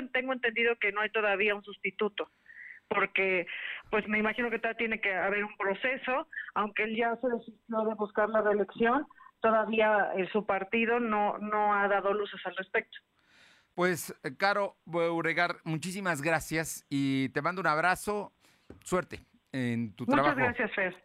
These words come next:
Speaker 2: Gracias a ti.
Speaker 1: Gracias.
Speaker 2: Son las dos de la tarde con veinticinco minutos, todos con veinticinco. Vámonos con mi compañero Silvino Cuate para que nos comente, porque hoy,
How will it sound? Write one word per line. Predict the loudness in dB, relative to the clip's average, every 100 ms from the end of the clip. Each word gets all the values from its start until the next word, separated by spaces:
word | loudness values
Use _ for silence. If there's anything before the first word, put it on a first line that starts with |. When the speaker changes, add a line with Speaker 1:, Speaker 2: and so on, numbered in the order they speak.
| -6
Speaker 2:
Gracias | 2 2 2 -4
a | -6
ti. | -6 -10 _ _ _ _ _ _ -14
Speaker 1:
Gracias. | -14 -16 _ _ _ _
Speaker 2:
Son | -6 -2
las | 0
dos | 0
de | -2
la | 0
tarde | 0 0
con | -2 -2
veinticinco | -2 -4 -4 -2
minutos, | -2 -4 -4 -4
todos | -4 -4
con | -6 -4 -4 -4 -4
veinticinco. | -2 -4 -4 -8 -6 -6 -4
Vámonos | -4 -4
con | -6
mi | -4
compañero | -6 -4 -4 -2 -2 -2 -2 -6 -20 -10
Silvino | -6 -4 -2 -4 -2
Cuate | 0 0 0 -4
para | -4
que | -2
nos | -4 -6
comente, | -4 -4 -4 -4 -4
porque | -4 -4 -2
hoy, | 0 0 -2